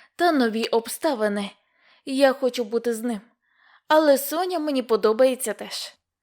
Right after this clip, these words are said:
Можливо, причина в її харизмі, і ці ніжні відчуття не мають нічого спільного з коханням. Я задумалась над тим, що вона відчуває,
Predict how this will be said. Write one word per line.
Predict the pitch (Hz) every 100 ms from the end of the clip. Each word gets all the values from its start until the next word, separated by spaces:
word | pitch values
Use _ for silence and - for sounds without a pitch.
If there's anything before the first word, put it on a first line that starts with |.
| _
Можливо, | 262 269 240 294 392 294 226 208 202 -
причина | 294 320 294 - 294 339 359
в | 262
її | 254 240 240
харизмі, | 285 339 330 208 220 214 196 - - - -
і | 302 302
ці | 294 277
ніжні | 254 262 220 240
відчуття | 240 247 262 254 302 370
не | 311 247
мають | 233 285 294 269
нічого | 247 254 247 269 233 226
спільного | - 247 247 269 285 247 254
з | 254
коханням. | 226 214 208 190 190 202 202 - - _ _ _ _ _ _
Я | 302 349
задумалась | 277 311 233 277 262 254 247 247
над | 247 247
тим, | 359 269 208 - -
що | - - 339
вона | 277 285 277
відчуває, | 269 262 339 285 220 196 196